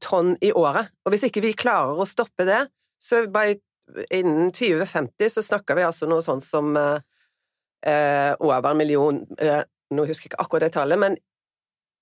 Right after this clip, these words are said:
enormt mye plast hver eneste dag ut i havet.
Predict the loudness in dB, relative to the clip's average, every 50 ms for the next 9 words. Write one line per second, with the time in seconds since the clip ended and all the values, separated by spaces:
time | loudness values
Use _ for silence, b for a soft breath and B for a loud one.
0 | _ _ 0 0 0 2 2 2 4 4 4 4 2 2 0 -2 -4 -2 0 0
1 | 2 2 2 2 0 -2 -2 -2 -10 -16 -18 -20 _ _ _ -14 -6 -2 0 2
2 | 2 2 0 0 -2 -2 0 0 0 0 -2 -2 -2 -2 0 0 -2 -2 -6 _
3 | _ _ _ _ -10 -8 -8 -8 -8 -8 -8 -6 -6 -8 -8 -10 -14